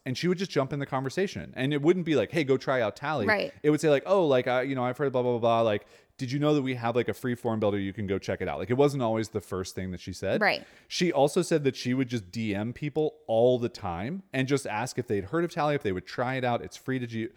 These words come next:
Speaker 1: So I just love the scrappiness nature 'cause I think a lot of people aren't willing to do that type of work.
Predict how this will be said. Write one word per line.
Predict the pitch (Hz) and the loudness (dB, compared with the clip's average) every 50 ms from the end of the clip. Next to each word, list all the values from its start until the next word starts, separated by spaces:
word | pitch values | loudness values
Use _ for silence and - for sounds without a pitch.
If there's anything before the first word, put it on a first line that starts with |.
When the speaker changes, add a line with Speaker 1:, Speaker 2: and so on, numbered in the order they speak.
| - - _ | -20 -20 _
Speaker 1:
So | - - 139 - - | 0 2 2 2 2
I | 120 123 | 0 0
just | 131 175 175 208 | 0 0 0 0
love | 208 185 | -2 0
the | 180 | -2
scrappiness | - - - 123 101 98 - 131 131 139 143 - 156 | -8 -4 0 2 2 2 0 0 -4 -4 -4 -4 -6
nature | 160 147 - 170 | -4 -2 -2 -2
'cause | - 123 107 120 | -2 -2 -2 -2
I | 113 | -2
think | 110 - 151 160 165 | -2 -4 -8 -8 -8
a | 170 139 | -8 -6
lot | 123 107 110 117 | -6 -4 -4 -6
of | 117 - | -8 -10
people | - - 131 120 - - 120 113 110 107 104 - _ _ _ _ _ _ - | -10 -6 -6 -6 -4 0 2 2 4 2 2 -2 _ _ _ _ _ _ -6
aren't | - - - - | -4 -4 -4 -4
willing | 123 117 120 120 123 | -2 -2 -2 -2 -4
to | 117 - 104 | -6 -8 -8
do | 85 95 98 101 | -6 -6 -4 -2
that | 98 98 95 - | -2 -2 -4 -4
type | - 123 110 104 - | -4 -4 -4 -4 -4
of | 98 82 - | -6 -6 -4
work. | 95 110 156 185 - - _ | -2 -2 -2 -2 -4 -12 _